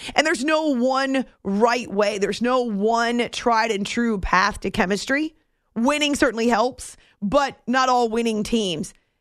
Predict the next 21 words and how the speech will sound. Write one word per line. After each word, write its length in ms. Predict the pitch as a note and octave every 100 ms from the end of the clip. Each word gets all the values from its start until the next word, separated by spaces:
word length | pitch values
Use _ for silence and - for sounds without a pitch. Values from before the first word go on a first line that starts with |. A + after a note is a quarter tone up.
| _
have 580 | - A#3+ G#3+ G3+ F3+ -
a 80 | A3
chemistry 520 | - B3+ A#3+ A#3 G#3
that's 180 | F#3+ F3+
palpable 680 | - G#3+ A3 F#3+ F3+ D#3 -
and 140 | G3 G#3
that's 200 | G3 G3+
visible. 760 | F#3+ A3+ G#3 G3 - - - _ _ _ _
Not 140 | A3+ B3+
all 200 | C4+ B3+
winning 360 | B3+ C4 B3
teams 340 | G#3+ B3 G#3 -
care 240 | G#3 G3+
about 280 | A3 G#3 G#3
each 180 | G3+ A3+
other 240 | G3+ G3+
enough 400 | G3 F#3+ G3 -
that 360 | G#3 F#3+ E3+ - _ _ _ _ _ _ _
this 220 | G3+ A#3 A#3+
is 180 | G#3+
a, 400 | A3 F#3+ F3+ F3